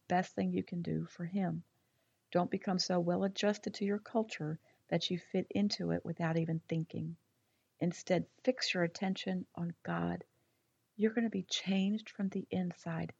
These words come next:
out. Readily recognize what he wants from you and quickly respond to it. Unlike the culture around you, always dragging you down to its level of immaturity,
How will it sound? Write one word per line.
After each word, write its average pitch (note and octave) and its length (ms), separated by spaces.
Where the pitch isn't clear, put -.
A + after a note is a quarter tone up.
out. - 460
Readily F#3+ 340
recognize F3+ 640
what E3+ 120
he F3+ 120
wants F3+ 240
from G3+ 160
you G3 160
and E3+ 160
quickly - 340
respond F2 560
to F2 160
it. F2+ 160
Unlike G#3+ 400
the G3+ 80
culture G3+ 460
around F3 400
you, E3 220
always E3 300
dragging E3 420
you G3 120
down E3 300
to - 140
its - 180
level D#3+ 280
of D#3+ 60
immaturity, E3 760